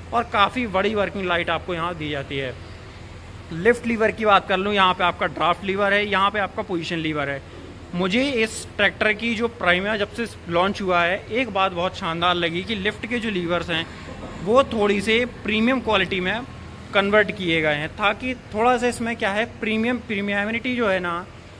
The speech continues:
एक अलग सी, जैसे एक कार का model आता है base model, और उसके बाद आता है एक premium model। तो ये है भाई आयशर का तीन सौ अस्सी का premium model।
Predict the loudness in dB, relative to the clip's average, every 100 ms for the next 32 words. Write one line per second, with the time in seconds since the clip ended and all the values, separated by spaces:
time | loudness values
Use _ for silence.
0 | -4 -2 0 0 0 0 2 0 -2 -2
1 | 0 0 -4 -6 -4 -4 -2 2 4 2
2 | 0 0 2 2 2 0 0 -2 -6 -14
3 | 2 2 2 0 0 0 -2 -6 -4 -2
4 | 0 2 2 2 0 0 0 0 0 0
5 | -2 -4 -10 -16 -16 -18 -16 0 2 2
6 | 2 4 4 4 -2 0 -2 0 0 0
7 | -2 -2 -2 -2 -2 -4 -4 -6 -2 -4
8 | 0 0 2 2 0 0 -2 -4